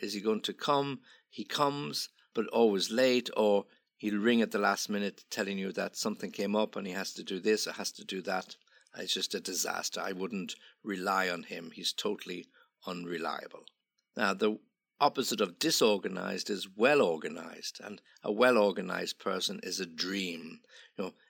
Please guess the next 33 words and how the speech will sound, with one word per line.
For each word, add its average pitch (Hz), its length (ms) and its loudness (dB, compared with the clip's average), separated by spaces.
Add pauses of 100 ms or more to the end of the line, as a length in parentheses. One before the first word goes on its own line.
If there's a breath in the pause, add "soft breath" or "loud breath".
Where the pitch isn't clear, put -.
everything 117 520 4
is 98 180 -4
in 95 100 0
its 95 220 -4
place. - 580 -4 (380 soft breath)
Meetings 110 640 0
run 101 300 0
on 92 160 -4
time, 92 420 0
and 90 120 -4
more 90 140 -4
importantly, 92 800 0 (540 soft breath)
end 113 320 2
on 85 200 -6
time. 92 420 -6 (380)
He - 160 -10
has 113 180 2
everything 101 500 2 (320 loud breath)
in 104 160 -4
his 92 220 0
diary 98 640 4
or 85 140 -4
his - 280 -6
electronic 90 640 -2
calendar. 95 640 -2 (260 loud breath)
He - 140 -10
knows 98 600 2 (260 soft breath)
when 98 200 -6
birthdays 92 640 2
are, 85 280 0
he 98 140 -8
knows 87 420 -4
when 90 220 -6